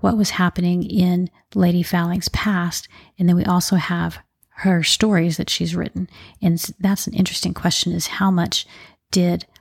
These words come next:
her life impact her stories? How much did her stories reflect what was going on in her life? That's something that scholars and readers debate about all the time. So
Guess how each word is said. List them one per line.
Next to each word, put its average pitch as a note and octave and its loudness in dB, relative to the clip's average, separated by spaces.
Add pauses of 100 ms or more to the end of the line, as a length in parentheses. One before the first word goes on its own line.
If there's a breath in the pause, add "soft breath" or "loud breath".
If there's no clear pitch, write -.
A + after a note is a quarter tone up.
her F3+ 2
life F3 2
impact E3+ 2
her F3 -2
stories? A3 2
How F#3 4
much F3+ 0
did E3+ -2
her E3+ -6
stories F3 2
reflect E3+ -2
what - -4
was F#3 -2
going F3 0
on E3+ 0
in D#3+ -4
her F3 -8
life? F#3 -2 (340 loud breath)
That's F3 -6
something E3 0
that E3+ -4
scholars F3 2 (120)
and E3 2
readers F#3 2
debate F3 2
about E3 -2
all E3 -8
the - -10
time. G3 -4 (360 loud breath)
So - -2